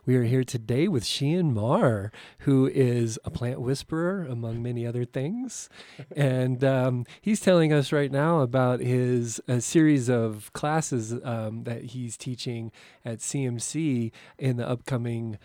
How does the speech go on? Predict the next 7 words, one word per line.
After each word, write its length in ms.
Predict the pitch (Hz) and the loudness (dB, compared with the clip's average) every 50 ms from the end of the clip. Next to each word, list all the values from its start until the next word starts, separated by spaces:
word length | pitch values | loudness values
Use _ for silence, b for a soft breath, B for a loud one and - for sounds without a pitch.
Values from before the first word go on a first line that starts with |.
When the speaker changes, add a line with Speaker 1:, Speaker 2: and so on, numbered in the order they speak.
| b b b _ | b b b _
Speaker 1:
um, 680 | - 127 120 117 113 110 110 107 104 104 104 104 107 - _ - - | -4 -4 -2 -2 -2 -2 -4 -4 -6 -6 -8 -10 -12 -12 _ -14 -8
months 400 | - 131 127 139 156 170 - - | -2 2 2 2 2 2 -2 -4
here. 400 | - 127 113 107 101 101 120 127 B B B B B B - | -2 0 0 0 0 -2 -4 -6 B B B B B B -2
And, 340 | 147 131 123 123 123 120 - - | 0 0 0 0 -2 -4 -4 -2
um, 300 | 135 123 120 117 117 - - | -2 -2 -2 -2 -6 -4 -4
I, 80 | 139 131 | -4 -4
th-, 80 | - | -2